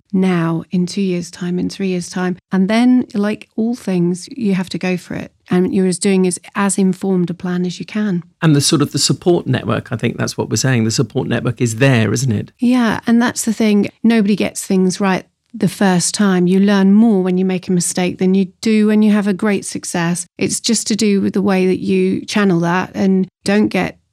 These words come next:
Speaker 1: uh, disheartened. Be really honest with your customers if that's meant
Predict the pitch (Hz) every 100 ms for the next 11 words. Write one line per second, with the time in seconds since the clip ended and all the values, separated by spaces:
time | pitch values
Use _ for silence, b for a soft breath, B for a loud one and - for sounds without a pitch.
0 | - 254 180 180 - - 196 180 180 185
1 | 196 226 - - 196 202 220 - 208 196
2 | 202 - - 185 175 185 180 - 185 -
3 | 226 240 214 165 - - 190 175